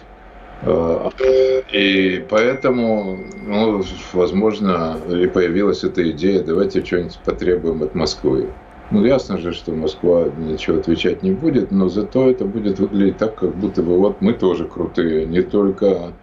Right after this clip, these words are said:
Байден с компанией, а мы тоже что-то можем потребовать. Вот Путин потребовал, Байден,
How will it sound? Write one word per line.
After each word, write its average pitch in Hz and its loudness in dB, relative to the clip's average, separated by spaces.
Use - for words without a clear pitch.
Байден 85 0
с - -10
компанией, 78 0
а 87 2
мы 110 4
тоже 113 0
что-то 110 0
можем 101 0
потребовать. 71 -2
Вот 95 0
Путин 117 0
потребовал, 104 0
Байден, 101 0